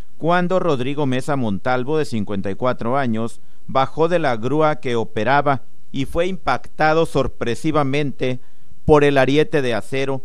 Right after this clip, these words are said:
De inmediato fue apoyado por sus compañeros y trasladado a bordo de una unidad particular a la clínica del Instituto Mexicano del Seguro Social en Ciudad Madero,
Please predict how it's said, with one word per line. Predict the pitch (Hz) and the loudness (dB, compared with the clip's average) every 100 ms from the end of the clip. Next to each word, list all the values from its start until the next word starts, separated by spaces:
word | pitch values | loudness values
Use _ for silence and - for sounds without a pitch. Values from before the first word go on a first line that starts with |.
| - - - - - - - - - - | -4 -6 -4 -6 -6 -6 -6 -6 -4 -2
De | 131 | -2
inmediato | 139 127 131 147 170 156 | 0 0 0 0 0 -2
fue | 143 143 | 0 0
apoyado | 143 120 107 131 147 143 | 0 -2 0 0 0 -2
por | - | -2
sus | 117 | -4
compañeros | - 110 110 107 127 135 147 151 | -2 -2 -2 -2 0 0 0 -2
y | |
trasladado | 131 107 104 101 101 113 135 139 | -4 -2 -2 -2 -2 0 0 0
a | 110 | 0
bordo | 104 123 139 147 | 0 -2 -2 -2
de | 117 | -2
una | 117 135 | -2 -2
unidad | 123 107 101 123 - | -2 -2 -2 -2 -2
particular | 123 107 - - 104 131 131 123 - - - - - | -4 -4 -4 -4 -2 0 0 -2 -4 -4 -4 -4 -2
a | 127 | 0
la | 143 139 | 2 0
clínica | 160 185 170 151 - 143 147 - | -2 -2 -2 -2 0 2 0 -2
del | 131 135 | -4 -2
Instituto | 139 135 135 110 156 170 | -2 -2 -4 -4 -2 -2
Mexicano | 156 131 110 135 143 | -2 -4 -2 -2 0
del | 147 123 | 0 0
Seguro | 113 117 131 | -2 -2 -4
Social | 123 107 - 123 135 | -4 -4 -2 -2 -2
en | 123 | -2
Ciudad | 113 101 117 | -4 -2 -2
Madero, | 117 107 107 139 139 131 | -2 -2 0 0 0 -2